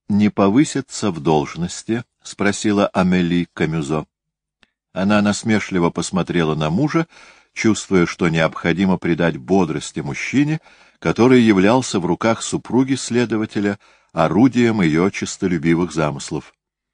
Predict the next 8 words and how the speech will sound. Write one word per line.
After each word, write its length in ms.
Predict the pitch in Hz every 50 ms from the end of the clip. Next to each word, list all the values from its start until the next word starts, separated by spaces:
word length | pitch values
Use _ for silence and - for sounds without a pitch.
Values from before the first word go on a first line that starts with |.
| _ _ _ _ _ _ _ _ _ _ _ _ _ _ _ _ _ _ _
«Зачем 520 | - 117 170 196 - - - 160 123 107 117
отчаиваться?» 960 | 135 - - - - 160 139 113 98 90 85 82 - - - - 80 73 - _ _ _ _ _ _ _ _ _ -
продолжала 640 | - 90 87 90 90 87 - 95 90 82 82 82
она, 280 | 82 87 98 107 113 - - - - - -
сопровождая 720 | - - 101 - 90 90 85 87 82 78 92 92 90 85
свои 300 | - - 92 85 80 80
слова 340 | - - 85 80 78 85 82
движением, 680 | 71 73 78 80 80 90 101 107 104 104 101 98 95